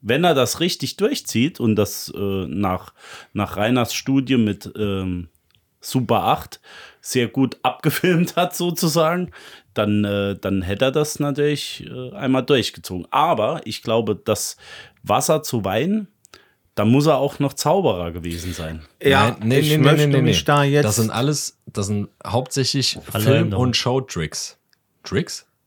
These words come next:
Speaker 4: Tricks.
Speaker 1: Ja.
Speaker 3: Und zwar, ähm, der ist ja auch übers Wasser gelaufen.
Speaker 1: Ja.
Speaker 3: Ich denk eigentlich, das war eher so die Vorstufe von Takeshis Castle.
Speaker 4: Nee.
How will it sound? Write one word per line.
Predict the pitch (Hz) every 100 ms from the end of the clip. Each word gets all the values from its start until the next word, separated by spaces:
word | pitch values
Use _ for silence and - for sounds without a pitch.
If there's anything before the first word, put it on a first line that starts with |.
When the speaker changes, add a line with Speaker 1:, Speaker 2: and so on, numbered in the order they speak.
| -
Speaker 4:
Tricks. | 127 120 - - - _
Speaker 1:
Ja. | - 92 104 143 - _
Speaker 3:
Und | - 95
zwar, | - 101 113 95 -
ähm, | 101 104 101 -
der | 107
ist | 110
ja | 135
auch | 113
übers | 117 113 98
Wasser | 107 117 120
gelaufen. | 85 78 76 73 69 -
Speaker 1:
Ja. | 127 101 80 82 -
Speaker 3:
Ich | 104 -
denk | 113 107
eigentlich, | 101 127 123 -
das | - 98
war | 104 101 - _ _
eher | 113 117
so | 117 110
die | 104
Vorstufe | - 113 123 - 123 110
von | 101 107 104
Takeshis | 95 - 113 104 -
Castle. | - 104 98
Speaker 4:
Nee. | 117 107 101